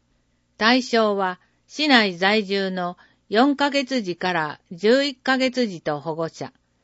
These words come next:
定員はそれぞれ十五組、申し込み順です。絵本のプレゼントがあります。時間などは申し込み先にお問い合わせください。申し込み先、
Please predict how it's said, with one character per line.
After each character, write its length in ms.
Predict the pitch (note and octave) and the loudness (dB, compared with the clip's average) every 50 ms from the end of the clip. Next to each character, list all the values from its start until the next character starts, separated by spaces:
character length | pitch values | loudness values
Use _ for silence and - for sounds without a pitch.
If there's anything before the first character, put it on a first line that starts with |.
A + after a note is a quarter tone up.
| _ _ _ _ - - _ - | _ _ _ _ -20 -20 _ 2
定 240 | B3+ C4 C4+ C4+ | 4 6 6 6
員 180 | C#4 C4+ C4 B3+ | 6 4 4 4
は 140 | B3+ B3+ B3 | 4 4 2
そ 100 | B3 - | 2 2
れ 160 | A3+ C#4 C4+ | 2 2 4
ぞ 140 | A3 G#3+ F#3+ | 2 2 2
れ 180 | F#3 F3+ F3+ | 2 0 -2
十 300 | E3+ E3+ A3 B3+ A#3 G#3+ | -2 0 0 2 2 2
五 140 | F#3+ G#3 G#3+ | 2 0 0
組、 360 | - F#3+ E3 D#3 D3 C3+ - - _ - | 0 -4 -6 -6 -8 -10 -12 -16 _ -2
申 160 | F#3+ G3+ G#3+ | 0 0 0
し 80 | G3+ - | 0 0
込 140 | - F#3+ F3+ | -4 -4 -4
み 120 | F3 D#3+ | -4 -6
順 260 | D3+ D#3 D#3 D#3 D3+ | -6 -8 -8 -8 -8
で 120 | C#3 C#3 C#3 | -10 -12 -14
す。 240 | - - _ _ _ _ _ _ _ _ _ _ _ _ _ _ _ _ - | -16 -20 _ _ _ _ _ _ _ _ _ _ _ _ _ _ _ _ 0
絵 140 | A3 A3+ A#3+ | 2 2 4
本 260 | D4 D4+ C#4+ C4 A#3+ | 4 4 6 6 6
の 140 | G#3+ F#3 F3+ | 4 4 0
プ 120 | - G3+ | 0 2
レ 140 | G3 A#3 A#3+ | 4 4 4
ゼ 160 | G#3 G#3 F#3 | 4 2 -2
ン 80 | E3+ D3+ | -2 -4
ト 160 | - D#3+ D3+ | -6 -8 -6
が 140 | D3+ D3+ D3 | -6 -6 -8
あ 60 | D3 | -8
り 120 | D3+ D3+ D3 | -10 -12 -14
ま 140 | D3 D3 - | -16 -16 -18
す。 240 | - - _ _ _ _ _ _ _ _ _ _ _ _ _ _ _ _ _ _ _ F#3 | -20 -20 _ _ _ _ _ _ _ _ _ _ _ _ _ _ _ _ _ _ _ -8
時 160 | F3 F#3+ G#3 | -8 -4 0
間 260 | - B3+ C4+ C#4 C#4+ | 2 2 2 4 2
な 160 | C#4 C#4 C4 | 2 2 4
ど 120 | G#3+ G3+ F3+ | 4 2 2
は 180 | E3+ E3+ F3 | 2 0 -2
申 240 | F3+ F#3+ A3+ C4 C4 | 0 0 0 0 -2
し 100 | - - | -4 -4
込 140 | - C4 B3+ | 0 2 2
み 100 | B3 A#3+ | 2 2
先 280 | B3 A#3+ A3+ - A3+ | 2 0 0 0 -2
に 180 | A3 G#3+ G#3 G#3 | -2 0 0 -2
お 100 | G3+ F#3+ | -2 -2
問 260 | - - G3+ G#3+ G#3 | -2 -2 -2 0 0
い 60 | G3+ | 0
合 60 | G3 F#3 | 0 0
わ 120 | F3+ F3 | -2 -2
せ 140 | - - E3 | -4 -8 -8
く 120 | - D#3+ | -8 -8
だ 140 | D3+ D3 C#3+ | -10 -10 -12
さ 200 | - - D3 C#3+ | -12 -14 -16 -16
い。 100 | C#3 D#3 _ _ _ _ _ _ _ _ _ _ _ _ _ _ - | -16 -20 _ _ _ _ _ _ _ _ _ _ _ _ _ _ -2
申 200 | G3+ G3+ A3+ B3 | 2 4 4 4
し 120 | B3 - - | 4 2 0
込 140 | - G#3+ | 0 0
み 120 | G3+ G3 F#3 | 0 -2 0
先、 420 | - F#3+ F3+ - F3+ E3+ E3+ - | -2 -2 -2 -2 -6 -10 -10 -12